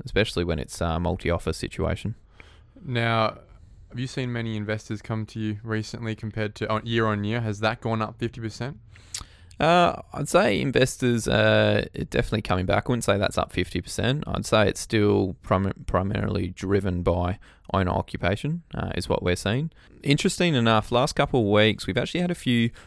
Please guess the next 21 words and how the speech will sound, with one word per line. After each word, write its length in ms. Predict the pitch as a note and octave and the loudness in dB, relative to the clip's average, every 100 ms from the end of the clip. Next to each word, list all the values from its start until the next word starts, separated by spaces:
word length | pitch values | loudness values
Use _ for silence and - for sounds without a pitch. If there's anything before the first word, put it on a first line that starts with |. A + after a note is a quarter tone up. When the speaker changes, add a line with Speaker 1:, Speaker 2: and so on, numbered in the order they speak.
| - | -10
Speaker 1:
guys 300 | - G#2 A2+ | 0 2 2
who 60 | - | 0
have 80 | G#2 | 0
been 220 | G2 G2 | -2 -2
renting 480 | F#2+ A#2 C3+ F2 F2 | 0 0 0 -2 0
who 120 | F2+ | 0
have 160 | F2+ - | 0 -2
come 300 | - F2 F#2 | -4 -4 -4
to 140 | - E2+ | -2 0
us 180 | E2 - | 0 -2
and 100 | F2 | -4
said, 260 | F2 F2 | 0 0
"Our 220 | D#2+ F2+ F2+ | 0 -2 -2
investor 420 | G2 G2+ - D2+ | -2 -4 -4 -6
is 160 | D#2+ | -6
looking, 340 | - - E2 F2 - - | -8 -6 -6 -8 -12 -10
or 140 | - - | -6 -6
the, 140 | - | -6
the 100 | - | -4
rental 280 | F#2+ A2+ F#2+ | -2 0 -2
property, 420 | F2 D2 - C3 | -2 -2 -2 -6